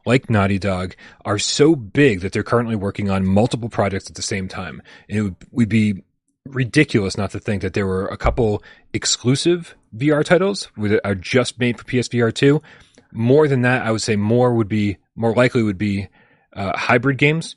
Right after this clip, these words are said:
You know, pe-, there's been rumors about a new Wipeout game that's gonna be for P S V R two and flat screen, a new Twisted Metal game that's gonna be for P S V R two and flat screen, a new horror game that,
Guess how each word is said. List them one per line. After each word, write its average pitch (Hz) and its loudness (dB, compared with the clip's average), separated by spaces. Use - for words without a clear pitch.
You 107 -4
know, 101 0
pe-, 123 -2
there's 101 -4
been 104 -2
rumors 113 2
about 98 -4
a 95 -2
new 101 0
Wipeout 143 2
game 147 -2
that's 131 -4
gonna 120 -2
be 113 -4
for 107 -10
P 120 -4
S 117 -2
V 117 -4
R 110 -4
two 113 -2
and 117 0
flat 117 0
screen, 123 -6
a 98 -6
new 98 -2
Twisted - -8
Metal 139 4
game 127 -2
that's 117 -6
gonna 120 -4
be 107 -6
for - -14
P 117 -6
S 110 -6
V 110 -10
R 107 -6
two 120 -4
and 113 -4
flat 110 -2
screen, 113 -6
a 104 -4
new 98 -2
horror 143 4
game 131 2
that, 110 0